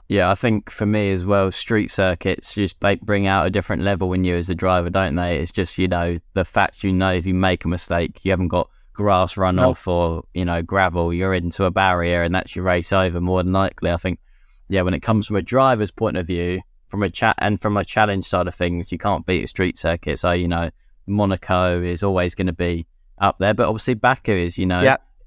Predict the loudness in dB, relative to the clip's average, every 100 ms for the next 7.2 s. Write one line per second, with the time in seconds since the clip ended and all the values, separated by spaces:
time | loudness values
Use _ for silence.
0 | -20 -20 -12 -2 0 0 -2 0 2 2
1 | 0 -2 0 0 0 0 0 0 2 0
2 | 0 -4 -2 2 2 2 -2 -2 -2 -2
3 | -2 -2 -2 -4 -2 0 2 2 0 0
4 | 0 0 0 -4 -16 _ _ -20 -12 -8
5 | -4 0 0 -2 -2 0 0 0 0 0
6 | 2 2 0 -2 -2 -2 -2 -6 -14 -4
7 | 0 0